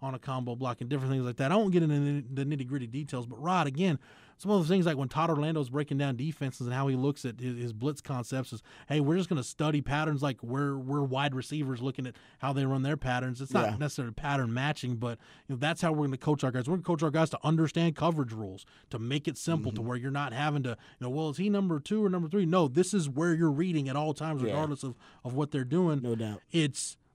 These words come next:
Speaker 1: above all else, we're gonna, we're, th-, and one of the rules that I love what he said, because I think some O-line coaches missed the boat on this, never pass up color,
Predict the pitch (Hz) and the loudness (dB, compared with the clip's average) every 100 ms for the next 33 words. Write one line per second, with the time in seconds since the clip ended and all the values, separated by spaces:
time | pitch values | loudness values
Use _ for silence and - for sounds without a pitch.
0 | _ 139 127 170 175 170 170 160 143 - | _ 2 8 10 10 10 10 8 4 -6
1 | 117 139 175 170 156 110 131 151 107 127 | 2 6 8 8 4 2 2 2 0 -8
2 | 123 135 135 135 143 139 151 170 143 139 | -10 -8 -6 -2 2 4 6 6 6 4
3 | 160 151 131 120 117 113 135 160 170 139 | 4 4 0 -2 -2 0 4 4 4 2
4 | 127 113 156 139 120 127 120 - 143 - | -2 -2 -2 0 -2 -2 -2 -4 -6 -4
5 | - 143 139 139 131 - 127 113 135 127 | -4 -2 0 0 0 -2 -4 -2 -4 -2
6 | 107 123 127 107 107 104 - - - - | -2 0 0 -2 -4 -8 -16 -20 -20 -20
7 | _ _ - 120 143 156 170 196 196 180 | _ _ -4 4 8 10 12 12 12 10
8 | 175 170 - 165 123 - 151 135 98 | 8 6 6 4 4 2 4 4 2